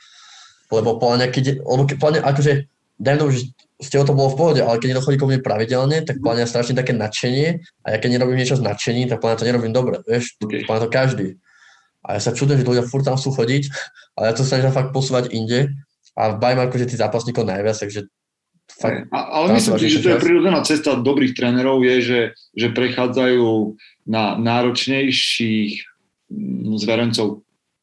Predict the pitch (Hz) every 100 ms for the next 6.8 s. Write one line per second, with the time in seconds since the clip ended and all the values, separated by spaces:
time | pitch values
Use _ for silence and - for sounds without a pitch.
0 | _ _ 120 113 123 120 107 110 101 110
1 | 104 107 - - - 135 131 139 139 131
2 | - - - - _ 127 117 120 120 143
3 | 135 123 131 131 110 120 117 113 117 117
4 | - 113 104 104 101 104 101 95 101 101
5 | 101 110 104 101 107 98 92 - 127 120
6 | 110 117 101 104 101 107 104